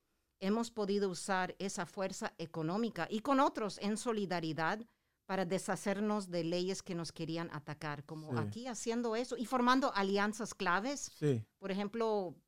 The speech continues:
Speaker 1: ah, ya nos, a través de eso, cu-, cuando salimos cuarenta mil al Capitolio en Madison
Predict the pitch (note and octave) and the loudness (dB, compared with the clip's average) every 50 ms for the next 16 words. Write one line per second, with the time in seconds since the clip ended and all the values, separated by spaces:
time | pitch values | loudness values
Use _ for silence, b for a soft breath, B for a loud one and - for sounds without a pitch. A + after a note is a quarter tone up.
0 | _ _ - E3 E3+ D#3+ D#3 D#3 D3 D#3 F#3+ G3 G#3 A3 G3+ - - G3+ F3+ F#3+ | _ _ -6 -4 -2 -2 -2 -2 -2 0 0 2 2 2 -2 -4 -6 -6 -8 -8
1 | - _ - E3 - G3 G3 F#3+ G3+ A3+ A#3 G#3 G3+ F#3+ G3+ A3 A#3 - E4 D4 | -8 _ -10 -6 -2 0 2 2 2 2 2 2 0 0 2 0 0 -2 -4 -6
2 | D4 - - G3 F3+ F3+ E3 D#3+ - F#3+ F3+ F3 E3+ - F#3+ F#3 G3 G#3+ G#3+ F#3+ | -6 -8 -8 -6 -4 -4 -4 -4 -4 -4 -4 -4 -4 -4 -2 -2 0 0 0 -2
3 | - - - G3 F3+ F3 F3+ F3+ E3+ F3+ F3 E3 F3 F#3 G3+ G3+ F#3+ E3+ - F3 | -4 -6 -2 -2 0 0 0 -2 -2 -2 -2 -2 0 0 0 -2 -2 -4 -6 -8
4 | D#3+ E3 E3 D#3 - F3 F#3 F#3 F#3+ F3+ E3+ D#3+ D#3 D#3+ F3+ G3+ G3 - - A#3 | -10 -10 -10 -10 -8 -6 -6 -4 -4 -4 -4 -2 -2 -2 -4 -4 -6 -4 -4 -4
5 | A#3 A#3+ | -4 -4